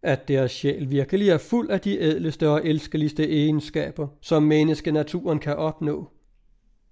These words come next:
De ved, at jeg er en formuende mand,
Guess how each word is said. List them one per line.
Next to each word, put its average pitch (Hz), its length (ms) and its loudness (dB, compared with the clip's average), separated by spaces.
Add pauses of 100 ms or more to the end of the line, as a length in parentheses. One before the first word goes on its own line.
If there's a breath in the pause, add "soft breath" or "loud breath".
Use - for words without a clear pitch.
(1200)
De 202 200 0
ved, 131 280 -2
at 127 160 -4
jeg 131 120 0
er 135 100 2
en 139 120 0
formuende 147 680 2
mand, 156 300 -4